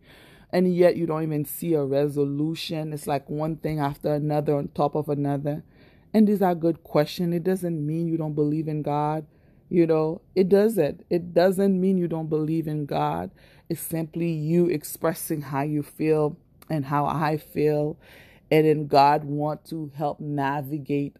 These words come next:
us through our, this moment, a moment of uncertainty. He wants to. He doesn't think you don't believe in him. He just wants to help navigate, um, you so that you and I can land in the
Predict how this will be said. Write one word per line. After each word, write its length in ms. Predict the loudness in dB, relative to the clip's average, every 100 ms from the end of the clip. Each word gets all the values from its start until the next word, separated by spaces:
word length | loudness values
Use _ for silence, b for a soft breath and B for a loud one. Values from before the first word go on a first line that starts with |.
| -4
us 260 | -4 -4 -12
through 300 | -4 0 0 -2
our, 500 | -2 2 2 2 -2
this 320 | -2 -4 -2
moment, 640 | 0 0 0 -2 -4 -8 -4
a 80 | -2
moment 420 | 2 2 0 -2
of 140 | -4
uncertainty. 960 | -2 -4 -2 -4 -2 -6 -6 -6 -10 -10 B B B B
He 160 | -2 0
wants 420 | 0 -2 -4 -8
to. 260 | -4 -4 -2
He 120 | 0
doesn't 380 | 2 2 0 0
think 240 | -2 0
you 100 | 0
don't 200 | 0 0
believe 380 | 0 -2 -2 -2
in 160 | -4 -2
him. 320 | -2 -2 -4 b b
He 160 | -6 -4
just 240 | 0 -2
wants 240 | -2 -6 -4
to 160 | -4
help 300 | 0 0 0
navigate, 840 | 0 2 2 2 -2 0 2 2 -2 b b b b
um, 500 | -6 -2 0 -2 -2
you 300 | -4 -2 -2
so 180 | -4 -2
that 180 | -2 0
you 240 | -2 -2 0
and 120 | 0
I 140 | -2
can 320 | -2 -2 0
land 240 | 2 2 2
in 160 | -2
the 140 | -2